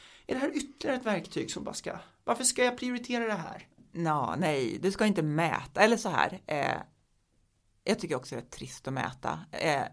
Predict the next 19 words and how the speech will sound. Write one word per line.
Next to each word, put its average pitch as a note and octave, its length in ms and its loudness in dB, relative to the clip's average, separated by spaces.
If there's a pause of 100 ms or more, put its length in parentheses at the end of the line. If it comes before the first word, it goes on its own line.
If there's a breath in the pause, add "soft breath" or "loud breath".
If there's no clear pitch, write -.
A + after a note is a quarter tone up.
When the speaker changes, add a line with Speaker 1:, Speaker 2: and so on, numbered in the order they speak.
Speaker 2:
för - 180 -2
att E3+ 60 -4
mätning D3+ 420 -2
tenderar C#3+ 320 -4
att - 100 -10
bli C3 80 -10
statisk - 720 -4
och B2 120 -8
bli C#3+ 100 -4
ett, D#3+ 420 -8
ett G3+ 120 -6
statiskt F3+ 360 -2
bedömande D3+ 680 0
av - 100 -6
någonting. - 500 -8 (720 soft breath)
Det F3 100 -2
tycker F3+ 300 -4
jag D3+ 180 0
är C#3+ 340 -2